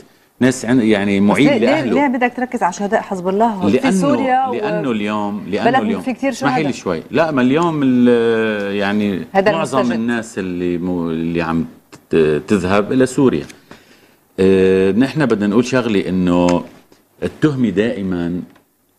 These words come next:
Speaker 1: تطال أي تحرك، لذلك نحن عم نقول لا، نحن حاملين هموم أهلنا، من هموم أهلنا إنه نحن ن-، نشتغل على تأمين، لأنه في ثلاثة آلاف أسرة،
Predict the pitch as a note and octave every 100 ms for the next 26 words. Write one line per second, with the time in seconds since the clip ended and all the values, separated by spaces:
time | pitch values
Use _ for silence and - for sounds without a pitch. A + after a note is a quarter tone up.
0 | _ G2 - G#2 G#2+ G#2+ G#2+ - A#2+ A2
1 | F#2+ - - E2+ C#2+ D2 - - G#2 C3
2 | E3+ D#3+ C3 A#2+ - - - _ _ -
3 | - D#3 E3+ D3 C#3+ C#3 C#3+ C#3+ D#3+ -
4 | - A2+ B2+ B2 B2 C3 C#3+ A2 A2 A#2+
5 | G2+ G#2+ G#2 G2 F#2 B2+ F#3 F3 G3+ G3+
6 | E3+ E3+ D#3 C#3 C3 B2+ - _ _ _
7 | _ - C3+ C#3+ C#3 C#3 C#3 C3 C#3 C3+
8 | - _ _ _ - G2+ G#2+ G#2+ G#2 G2+
9 | G2 F#2+ F#2+ F#2+ A2 A2 D3+ C3 A2+ G#2
10 | G2+ - B2 B2+ A2+ A2+ C#3+ F#3 F#3 G3+
11 | G3+ E3 F#3+ - G2+